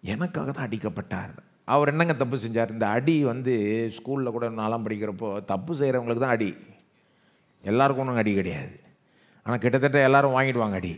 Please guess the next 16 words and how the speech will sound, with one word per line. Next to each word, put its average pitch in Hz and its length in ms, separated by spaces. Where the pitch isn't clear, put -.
ஏன்னா 123 220
கிட்டத்தட்ட 123 400
எல்லாருமே 131 480
தப்பு 135 220
செஞ்சிருவாங்க. 131 580
இப்ப 135 200
வேற 139 220
கதை, 110 320
but 107 260
இப்பவும் 135 400
சிலர் 143 280
இடத்துல 139 400
அடிக்கிறது 127 400
பார்க்குறேன் 113 400
நான், 82 260
நான். 78 220